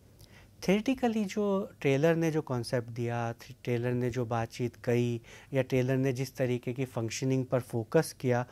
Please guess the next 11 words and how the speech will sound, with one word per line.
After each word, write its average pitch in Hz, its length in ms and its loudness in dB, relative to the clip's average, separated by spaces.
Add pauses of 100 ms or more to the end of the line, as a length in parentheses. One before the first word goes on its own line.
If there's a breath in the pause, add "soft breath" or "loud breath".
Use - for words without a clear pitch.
(300 loud breath)
वो 220 60 6
theoretically 226 760 4
तो 240 120 6
बहुत 170 380 10
सही 139 320 4
लगता 117 440 -2
है, 143 160 -4 (560 loud breath)
लेकिन 208 260 10
जब 214 220 10
हम 208 260 8
लोग 185 260 6